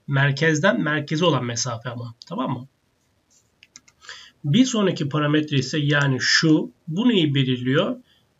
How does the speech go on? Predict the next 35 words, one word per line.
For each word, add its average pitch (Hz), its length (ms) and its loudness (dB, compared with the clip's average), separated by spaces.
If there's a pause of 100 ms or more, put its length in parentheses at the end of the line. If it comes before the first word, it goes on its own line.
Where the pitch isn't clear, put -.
(460)
Üzerinde 175 340 -2
beklediğim 175 340 -6
zaman 160 220 -2
bir 143 40 -6
şey 170 140 -4
yazıyorum. 160 260 -2
Ha, 160 160 -4
kenar 175 340 2
boşlukları. 131 480 -4 (560)
Üzerinde 196 340 2
mouse'unuzu 180 580 0
beklettiğiniz 180 520 -2
zaman 139 280 0
hemen 175 180 -2
altta 151 260 -4
bir 151 40 -2
seçenek 160 400 -4
çıkıyor 143 280 -6
ve 202 140 -6
kenar 156 380 2
boşlukları 143 500 -2
diyor. 113 300 -8
Nereye 175 580 2
göre 135 220 0
kenar 127 320 -4
boşlukları? 147 560 -8
Bizim 156 320 -4
dolgu 156 280 2
sınırımız 170 460 -2
var 247 140 -2
ya, 143 120 -2
dolgu 147 260 -2
yüzeyimiz. 131 500 0
Yani 147 320 0
şu. - 420 0